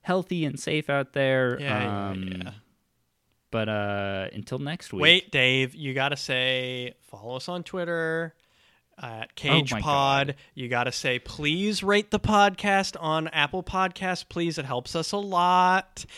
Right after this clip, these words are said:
Speaker 2: You gotta say, Derek,
Speaker 1: Absolutely.
Speaker 2: Derek's been doing a great job on the Instagram. It's getting wet and wild
Speaker 1: Oh,
Speaker 2: over
Speaker 1: yeah.
Speaker 2: there. Follow Cage Pod,
Speaker 1: So,
Speaker 2: at Cage Pod.
Speaker 1: at Cage Pod on both Twitter and Instagram. We're doing, uh, little clips of, um,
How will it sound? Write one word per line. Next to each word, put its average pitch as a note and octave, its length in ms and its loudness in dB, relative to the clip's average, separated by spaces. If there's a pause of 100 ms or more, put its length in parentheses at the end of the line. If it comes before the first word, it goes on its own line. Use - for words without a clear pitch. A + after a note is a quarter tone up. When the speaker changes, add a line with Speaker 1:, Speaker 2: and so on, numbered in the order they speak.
(180)
Speaker 2:
You C#3 120 -4
gotta C#3+ 180 4
say, C#3+ 180 0
Derek, C#3+ 240 6 (100)
Speaker 1:
Absolutely. G2+ 320 -4
Speaker 2:
Derek's D#3 300 4
been E3 140 0
doing D#3 160 2
a C3+ 80 0
great B2+ 260 -2
job F3+ 220 0
on G3 80 0
the G3 200 -2
Instagram. E3+ 640 0
It's C#3+ 140 -6
getting D3+ 280 -4
wet C3+ 220 2
and E3 140 -4
wild E3 420 6
Speaker 1:
Oh, D3 60 6
Speaker 2:
over C#3 140 2
Speaker 1:
yeah. C3 40 2
Speaker 2:
there. C3+ 340 4
Follow D3 500 0
Cage E3+ 500 -6
Pod, D#3+ 380 2
Speaker 1:
So, D3+ 40 -6
Speaker 2:
at D3+ 200 0
Cage C3+ 320 2
Pod. D3 500 0 (920)
Speaker 1:
at D3+ 280 2
Cage D#3 360 2
Pod C3+ 480 4
on A2+ 240 0
both A2+ 400 -2
Twitter C#3 600 2
and A#2+ 280 -2
Instagram. A2+ 840 -2
We're A2 80 -2
doing, A#2 640 -2
uh, F#2+ 360 -6
little G#2 220 -4
clips - 400 -6
of, F#2+ 200 -8
um, E2+ 600 -10